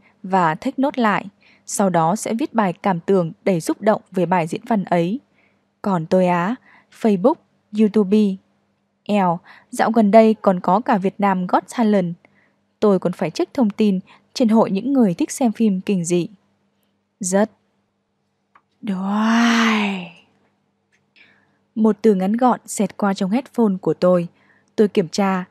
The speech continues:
rõ ràng tôi đang nghe anh Phúc hát mà. Đoài.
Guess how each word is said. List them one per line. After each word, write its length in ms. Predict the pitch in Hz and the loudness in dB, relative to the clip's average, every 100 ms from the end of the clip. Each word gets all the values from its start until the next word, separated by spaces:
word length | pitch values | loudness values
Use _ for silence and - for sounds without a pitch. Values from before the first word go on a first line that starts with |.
| _ - | _ -10
rõ 260 | 190 - 294 | -4 -2 0
ràng 260 | 262 208 | 0 0
tôi 120 | 196 | 0
đang 200 | 190 185 | -2 -2
nghe 100 | 185 | -4
anh 200 | - 180 | -6 -8
Phúc 220 | 175 311 - | -6 -6 -6
hát 320 | - 294 - | -10 -10 -4
mà. 220 | 226 170 180 _ _ _ _ _ _ _ _ _ _ _ _ _ _ _ _ - | -4 -4 -10 _ _ _ _ _ _ _ _ _ _ _ _ _ _ _ _ -12
Đoài. 1500 | 196 196 220 247 269 285 302 294 277 262 247 233 208 202 202 | -10 -6 0 4 6 6 8 8 8 6 6 4 0 -6 -14